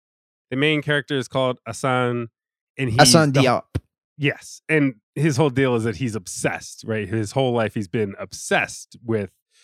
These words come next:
Speaker 1: the short stories about Arsène Lupin. And it's sort of where he learns his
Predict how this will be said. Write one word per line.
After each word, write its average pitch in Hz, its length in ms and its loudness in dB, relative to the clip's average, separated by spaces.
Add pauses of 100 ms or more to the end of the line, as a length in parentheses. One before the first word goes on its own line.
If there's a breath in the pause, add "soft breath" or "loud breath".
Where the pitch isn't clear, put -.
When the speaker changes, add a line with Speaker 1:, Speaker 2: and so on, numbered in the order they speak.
(800 soft breath)
Speaker 1:
the 107 460 -2 (100)
short 113 240 -2
stories 92 440 -4
about 87 400 -6 (300)
Arsène 104 340 -2
Lupin. 92 640 -6 (120)
And 113 260 -2 (240)
it's 131 120 -6
sort 139 120 2
of 107 140 0
where 147 300 2
he 135 200 -2
learns 110 520 -2
his 92 540 -10